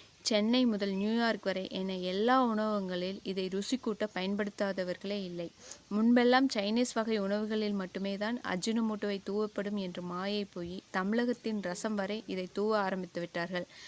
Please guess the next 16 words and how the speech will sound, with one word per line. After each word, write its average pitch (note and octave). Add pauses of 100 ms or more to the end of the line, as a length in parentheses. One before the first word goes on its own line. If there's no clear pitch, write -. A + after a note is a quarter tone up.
(260)
அது G#3+
நாம் G3 (380)
விரும்பியும் B3
விரும்பாமலும் G#3+
நம் F#3
நாவை G3+
அந்த F#3
சுவைக்கு G#3
அடிமைப்படுத்துகிறது. F#3
குறிப்பாக A3
குழந்தைகள். F#3
அவர்கள் G3+
உண்ணும் A3+
பாக்கெட் G3+
சிப்ஸ், -
கிரீம் G#3+